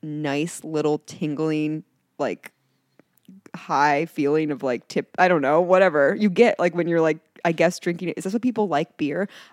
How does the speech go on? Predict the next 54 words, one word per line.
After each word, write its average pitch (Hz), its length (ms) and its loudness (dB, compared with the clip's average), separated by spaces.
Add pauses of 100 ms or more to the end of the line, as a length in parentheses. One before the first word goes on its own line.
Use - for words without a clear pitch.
I 226 80 4
don't 240 80 6
know. 185 260 2
I 220 120 6
don't 311 160 0
get 220 120 2
this 190 160 -2
feeling 156 460 0
from 160 240 -4
any 180 240 0
other 170 180 2
beer 147 500 0
except - 420 -6
the 156 60 -8
beer 143 160 -2
in 135 100 -6
Spain. 131 420 -8
And 139 140 -6
when 143 120 -4
we 156 120 -2
were 165 40 -2
in 160 120 -4
Spain, 135 440 -6 (520)
everywhere 170 420 6
I 156 80 6
went, 139 260 0
I 135 40 -2
was 143 100 -4
like, 135 220 -4
"I 139 80 -4
need 135 180 -2
a - 20 -4
beer. 71 300 -8
I - 100 -6
need 143 200 -6
just 240 200 0
one." 190 400 0
You 190 60 -8
just 214 240 -10
have 254 240 -4
one 190 340 0
little 180 160 0
beer 143 320 -2
and 101 140 -8
it's, - 220 -14
like, 151 160 -12
perfect. - 400 -10
Charlie's 190 360 2
like, 143 280 -6
"You 143 240 -10
need 165 240 -8
to 262 160 -10
stop - 880 -12 (380)
drinking. 123 680 -8